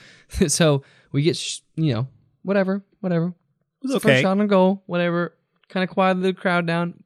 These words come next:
Speaker 1: Give us credit. We got right back up like Nashville does. Started cheering. You dust it off. We come back.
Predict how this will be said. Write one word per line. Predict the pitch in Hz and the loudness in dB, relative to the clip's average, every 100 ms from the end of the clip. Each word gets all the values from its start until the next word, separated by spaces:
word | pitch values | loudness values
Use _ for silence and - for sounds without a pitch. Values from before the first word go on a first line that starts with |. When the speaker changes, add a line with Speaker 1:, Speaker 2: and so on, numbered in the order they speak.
| _ | _
Speaker 1:
Give | 151 143 | -6 -4
us | 131 | -2
credit. | 190 185 185 - _ _ _ - | 0 2 0 -4 _ _ _ -10
We | |
got | 117 120 | -4 0
right | 151 165 | 0 2
back | 170 160 | 0 2
up | 156 - - | 2 0 -8
like | 127 135 | -6 -4
Nashville | 139 135 143 | -2 -4 -2
does. | 131 117 117 - - _ _ | 0 0 -2 -6 -14 _ _
Started | - 123 123 | -4 -2 -2
cheering. | - 117 113 113 - _ _ _ _ _ _ _ _ _ _ _ - | -2 -2 -2 -4 -8 _ _ _ _ _ _ _ _ _ _ _ -6
You | 127 | 0
dust | 135 139 - | 4 4 2
it | 131 | 0
off. | 117 117 113 - _ _ | 2 0 -4 -10 _ _
We | 131 | -4
come | 123 139 127 | 0 2 4
back. | 110 110 - | 4 2 0